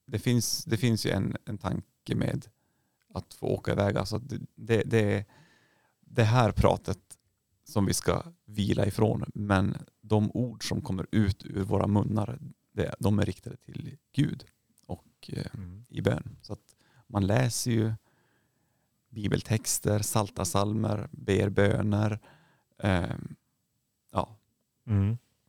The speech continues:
Speaker 1: sjunger
Speaker 2: Okej.
Speaker 1: salmer, ehm, firar
Speaker 2: Mm.
Speaker 1: mässa. Men allt däremellan,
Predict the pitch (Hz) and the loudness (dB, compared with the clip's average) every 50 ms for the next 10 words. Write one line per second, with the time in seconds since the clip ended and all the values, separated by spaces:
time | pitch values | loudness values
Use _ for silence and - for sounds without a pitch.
0 | _ - - 95 92 101 98 98 101 101 110 107 101 95 98 98 95 101 101 107 | _ -6 -2 0 2 2 2 2 2 2 2 2 2 2 0 0 0 0 0 -2
1 | 113 113 - _ - - - 98 101 107 - - - - - - _ _ _ _ | -6 -8 -12 _ -12 -6 -4 -2 -2 -2 -4 -6 -10 -12 -14 -18 _ _ _ _
2 | _ _ _ _ _ - 104 101 - - 202 - - 110 - - - - - 92 | _ _ _ _ _ 0 2 4 4 4 4 2 0 -2 -2 -4 -4 0 0 0
3 | 104 - _ - _ _ _ _ _ _ _ _ _ _ _ _ - 104 101 101 | -2 -2 _ -20 _ _ _ _ _ _ _ _ _ _ _ _ -12 -4 0 2
4 | 101 98 95 98 98 101 - - _ _ _ _ _ _ - - 113 113 110 101 | 2 2 2 0 -2 -4 -6 -10 _ _ _ _ _ _ -2 0 0 2 0 -2
5 | - _ - - - - 90 92 - - 101 101 98 107 110 107 - - - - | -6 _ -20 -8 -4 -2 -2 0 0 0 2 2 2 2 2 0 0 -2 -2 -2
6 | 101 | -4